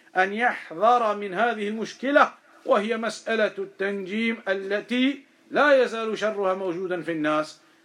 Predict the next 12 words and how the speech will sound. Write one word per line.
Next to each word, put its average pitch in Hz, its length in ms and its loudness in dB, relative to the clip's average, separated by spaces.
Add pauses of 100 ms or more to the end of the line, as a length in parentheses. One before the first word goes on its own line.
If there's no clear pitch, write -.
So - 140 -6
the 226 120 0
point 214 320 -4
is, 190 160 0
the 185 120 -4
Shaykh 185 300 -2
says 180 280 -2
a 165 80 0
person 175 460 -4
must 202 460 -2 (360)
avoid 202 600 2 (1200)
that 180 320 4